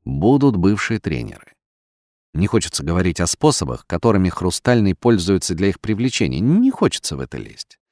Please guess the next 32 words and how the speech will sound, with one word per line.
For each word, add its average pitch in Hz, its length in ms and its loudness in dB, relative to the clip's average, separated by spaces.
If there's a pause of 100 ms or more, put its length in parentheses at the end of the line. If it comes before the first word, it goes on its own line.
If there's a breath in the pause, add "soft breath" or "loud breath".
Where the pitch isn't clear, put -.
(280)
Но, 113 160 6
получается, 135 680 6
им 127 260 6
можно 104 600 6
отжимать 82 440 2
спортсменов 85 640 0
у 69 40 -8
других 78 360 -4
тренеров, - 560 -8
которые 117 340 4
всю 139 240 4
душу 113 400 4
вкладывали. - 680 -6 (380)
А 120 120 4
своим 131 520 6
уйти 87 300 2
из 78 80 0
школы 107 380 2
нельзя. 92 460 2 (120)
Это - 260 -2
предательство. - 880 -8 (720)
Как-то - 360 2
это 120 260 4
все 95 420 0 (120)
странно 90 540 -2
звучит. 76 480 -8 (680)
Они 113 220 6
как 139 180 6
будто 143 260 4
почувствовали 120 640 4
себя 123 240 4
неприкасаемыми. 98 960 2